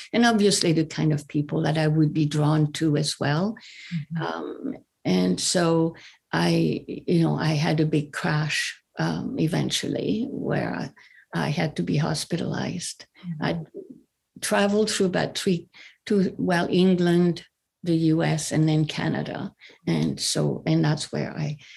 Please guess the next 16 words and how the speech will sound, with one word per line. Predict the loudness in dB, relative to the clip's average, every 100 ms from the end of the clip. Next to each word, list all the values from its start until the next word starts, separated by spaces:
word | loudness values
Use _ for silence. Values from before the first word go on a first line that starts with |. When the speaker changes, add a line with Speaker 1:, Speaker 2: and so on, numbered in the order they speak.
| -14
Speaker 1:
started, | -8 -2 0 2 2 0 -2 _ _
you | -2 0
know, | 2 0 -4 _ _ -8 0
being, | 0 2
it | 0 -2
caught | -2 0
up | 0 -2 -2
with | -2 0
me | 0 2
basically. | 0 -4 -6 -8 -4 -2 0 0
And, | 0 -2 -4 -14 -20 -2
and | 2 2
I | 2 4
knew | 4 6 4 0 0
I | -2 -2
wanted | -2 0 2 2 -2